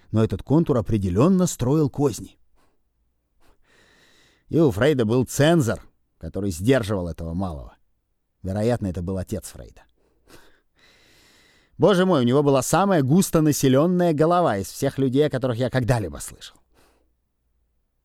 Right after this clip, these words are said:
Контуры и вейлансы, контуры и вейлансы. Просто в огромном количестве.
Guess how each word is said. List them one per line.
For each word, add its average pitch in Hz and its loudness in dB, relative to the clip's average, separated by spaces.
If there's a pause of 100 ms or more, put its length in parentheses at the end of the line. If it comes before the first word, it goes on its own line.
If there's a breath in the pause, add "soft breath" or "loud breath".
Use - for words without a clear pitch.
(380)
Контуры 127 -2
и 107 -6
вейлансы, 113 -4
контуры 110 -4
и 90 -8
вейлансы. 113 -6 (140)
Просто 104 -6
в 135 0
огромном 180 0
количестве. 160 -4